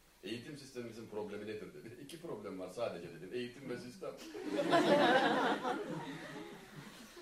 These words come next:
Kültür ve Turizm Bakanlığı Müsteşarı da gaza geldi. "E biz de soralım bari." dedi. "Bize ne dersin?" dedi. Sorduğuna pişman oldum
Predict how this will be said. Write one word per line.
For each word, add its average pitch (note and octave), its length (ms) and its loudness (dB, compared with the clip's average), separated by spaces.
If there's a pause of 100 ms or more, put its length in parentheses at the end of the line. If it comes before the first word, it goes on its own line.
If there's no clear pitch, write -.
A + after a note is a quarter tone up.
(840)
Kültür D#3 320 -4
ve D3+ 120 2
Turizm C#3 260 -4
Bakanlığı B2 360 2
Müsteşarı B2+ 400 -4
da B2 40 2
gaza A#2 300 0
geldi. F2 400 -6
"E G#2 80 -6
biz B2+ 140 -10
de - 60 -8
soralım F2+ 400 -6
bari." E2 280 0
dedi. D2 240 -12 (500)
"Bize - 440 -8
ne F#2+ 140 -4
dersin?" D#2+ 360 -10
dedi. - 160 -12
Sorduğuna G2+ 420 -6
pişman A#2 300 -10
oldum - 160 -12